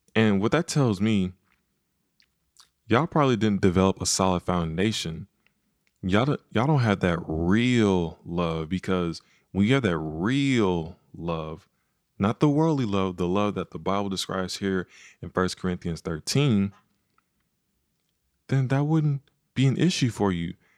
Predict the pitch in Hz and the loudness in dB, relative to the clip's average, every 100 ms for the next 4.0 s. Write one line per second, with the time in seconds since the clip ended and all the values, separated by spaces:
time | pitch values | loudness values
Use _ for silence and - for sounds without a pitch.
0 | _ _ - 123 151 143 139 - 156 147 | _ _ -4 2 4 4 0 -2 -2 -2
1 | 135 _ - 117 143 95 - - 160 180 | -6 _ -2 2 4 2 -2 0 2 2
2 | 165 - 170 165 170 165 - _ _ _ | 2 2 2 4 4 2 -4 _ _ _
3 | _ _ _ _ _ _ 143 147 151 151 | _ _ _ _ _ _ 0 2 4 2